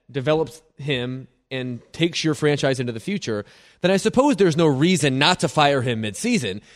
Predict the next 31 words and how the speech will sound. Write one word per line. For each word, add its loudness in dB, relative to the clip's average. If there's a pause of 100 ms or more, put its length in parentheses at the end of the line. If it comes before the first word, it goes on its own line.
He 2
would 4
be 4
the 0
concern -2
I'd -4
have. -8 (440)
I'm 4
looking 2
at -2
the -4
Q -4
B 0
R 4
leaderboard 0
right -4
now, -4
my 0
favorite 2
quarterback -2
stat, -6 (180)
in -2
which 0
Mac 0
Jones -2
is -2
twenty-eighth, -2 (640)
Zach 0
Wilson 2
is -4
thirtieth, -2